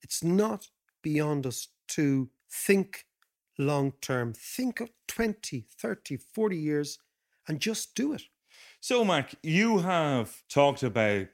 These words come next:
Speaker 2: seaside living, congestion in Dublin. If we change Dublin Port,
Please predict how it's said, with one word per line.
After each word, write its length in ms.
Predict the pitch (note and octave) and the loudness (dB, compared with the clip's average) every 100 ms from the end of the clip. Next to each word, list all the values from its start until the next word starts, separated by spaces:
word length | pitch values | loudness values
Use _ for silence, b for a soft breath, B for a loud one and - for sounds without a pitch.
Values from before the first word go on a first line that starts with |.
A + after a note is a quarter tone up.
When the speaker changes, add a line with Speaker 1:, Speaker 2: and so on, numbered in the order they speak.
| _ | _
Speaker 2:
seaside 580 | - C3+ B2 A#2 A2 G2+ | -4 0 2 4 4 4
living, 460 | G2+ G#2+ D#3 F3 - _ _ | 2 2 0 -2 -10 _ _
congestion 680 | - A#2+ G#2+ D#3 D#3+ - C#3 | -6 -4 4 4 4 2 2
in 280 | B2+ B2 A2 | 4 0 0
Dublin. 400 | A#2+ G#2 C#3 F#3 - B B B | 0 2 0 -4 -10 B B B
If 200 | D#3 C3+ | 0 2
we 200 | D3+ F#3+ | 2 0
change 720 | - - D#3+ E3 E3 C#3 - | -2 -2 2 2 2 -2 0
Dublin 320 | C#3 C3 C3 | 0 2 0
Port, 600 | A2 - C3+ A2 F2+ - | -2 -2 2 2 0 -6